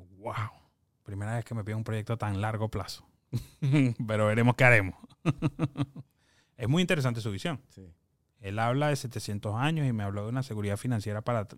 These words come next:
Speaker 1: muchas generaciones. O sea, es una visión, según lo que me compartía, de billonario.
Speaker 2: Seguro.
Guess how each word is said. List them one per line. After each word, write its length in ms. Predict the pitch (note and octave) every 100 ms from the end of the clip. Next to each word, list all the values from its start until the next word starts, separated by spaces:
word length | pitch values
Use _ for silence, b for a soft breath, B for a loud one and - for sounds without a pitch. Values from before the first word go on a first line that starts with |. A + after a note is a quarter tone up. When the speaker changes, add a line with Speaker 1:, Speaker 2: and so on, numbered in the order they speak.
| -
Speaker 1:
muchas 540 | A2+ G2+ A2 A2+ B2+
generaciones. 840 | A2+ A2 G2+ F2+ - C#3 D3+ C#3+ C3+ b b b
O 80 | B2+
sea, 160 | - C3
es 60 |
una 260 | C3 D#3+ D#3+
visión, 640 | B2+ - - D#3 B2+ C#3 - _ _ _ _
según 300 | _ A2+ A2+
lo 100 | B2
que 80 | C3+
me 140 | C3 A#2
compartía, 640 | A#2 B2 A#2+ A#2+ A#2+ C#3 _ _ _ _ _ _ _ _
de 140 | G#2+ G2
billonario. 580 | G#2 G#2 B2+ A#2+ F2 - _
Speaker 2:
Seguro. 460 | G2+ G2+ G2 E2+